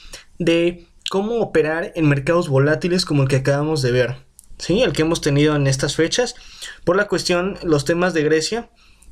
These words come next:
los problemas económicos que ha tenido esta nación, y cómo ha involucrado a mercados, eh, pues a mercados de todo el mundo,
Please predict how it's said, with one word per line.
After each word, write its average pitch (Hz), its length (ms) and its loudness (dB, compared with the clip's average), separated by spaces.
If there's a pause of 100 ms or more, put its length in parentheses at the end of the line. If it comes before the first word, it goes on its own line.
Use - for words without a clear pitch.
(160)
los 160 180 2
problemas 160 460 0
económicos 165 500 0
que - 80 0
ha 175 60 0
tenido 160 240 0
esta 165 160 -2
nación, 202 420 -2 (320)
y 202 180 0
cómo 196 260 2
ha 196 40 2
involucrado 180 640 2
a 151 60 0
mercados, 160 840 0
eh, 131 600 2 (1700)
pues 160 200 2
a 170 40 0
mercados 170 440 0
de 165 80 -2
todo 170 160 2
el 160 100 2
mundo, 175 460 -2